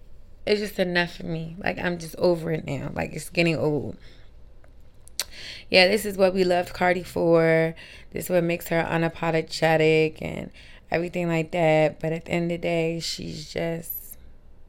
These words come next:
she's just annoying as fuck. Like, she's annoying.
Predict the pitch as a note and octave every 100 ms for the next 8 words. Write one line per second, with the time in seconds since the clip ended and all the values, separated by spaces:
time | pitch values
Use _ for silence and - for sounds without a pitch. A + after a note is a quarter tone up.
0 | - - - - - - - - - -
1 | - - A#3+ C#4+ C#4+ C4 C4 A#3 F#3+ F#3+
2 | - - - - - - - - - -
3 | - - - E3+ - A3+ A#3 B3 F3+ F3